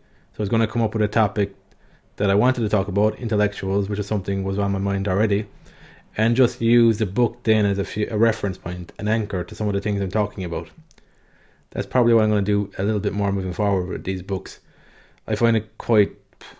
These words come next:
it actually takes away from the enjoyment of reading a book when I'm thinking about how I'm going to talk about it. So I'd much rather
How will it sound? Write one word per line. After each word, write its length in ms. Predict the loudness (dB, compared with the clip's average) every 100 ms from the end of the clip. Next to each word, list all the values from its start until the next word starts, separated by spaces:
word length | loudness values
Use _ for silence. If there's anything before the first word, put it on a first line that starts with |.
| _ _ _
it 80 | 2
actually 340 | 2 4 2 2
takes 360 | 4 4 6
away 300 | 4 6 6
from 520 | 4 2 2 2 -2
the 120 | -2 -2
enjoyment 500 | 0 2 4 2 0
of 120 | 0
reading 260 | 0 0
a 40 | -2
book 400 | 0 -2 -4 -14
when 120 | -6 -4
I'm 80 |
thinking 300 | -2 -4 -2 0
about 240 | 0 -2
how 100 | -2
I'm 160 | -2 -2
going 300 | -2 -4 -4
to 340 | -4 -4 -4 -4
talk 240 | 0 0
about 240 | 0 -4 -4
it. 140 | -6 -12 _ -12
So 380 | -6 -4 -4 -8 -20 -20 -20 _ _ -8
I'd 140 | -2
much 180 | 0 0
rather 500 | 4 6 6 4 2